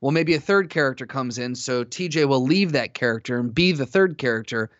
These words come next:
and then character two and three are talking to an empty space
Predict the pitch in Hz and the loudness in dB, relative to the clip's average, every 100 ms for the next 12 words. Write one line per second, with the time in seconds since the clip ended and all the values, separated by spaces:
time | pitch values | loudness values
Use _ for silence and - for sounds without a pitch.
0 | _ _ 127 139 135 131 180 160 147 143 | _ _ 0 0 0 -2 2 2 2 -4
1 | - 190 160 139 - 165 175 127 110 - | -2 0 2 0 -4 0 2 2 0 -6
2 | _ - 135 147 160 156 151 135 - 147 | _ -6 -4 -2 -2 -2 -4 -12 -8 -4
3 | 123 - 156 151 170 - - 185 135 - | -4 -4 -6 -4 -4 -4 -2 0 0 -2